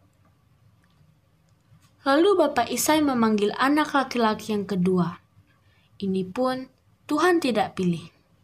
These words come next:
Lalu Bapak Isai memanggil anak laki-laki yang ketiga, keempat, sampai yang ketujuh. Tetapi tidak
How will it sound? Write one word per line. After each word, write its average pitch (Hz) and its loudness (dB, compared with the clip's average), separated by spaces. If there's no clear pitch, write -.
Lalu 277 2
Bapak 277 2
Isai 277 0
memanggil 214 0
anak 277 -2
laki-laki 233 -4
yang 196 -4
ketiga, 226 -2
keempat, 233 -2
sampai 349 2
yang 294 -4
ketujuh. 180 -2
Tetapi 208 -6
tidak 180 -2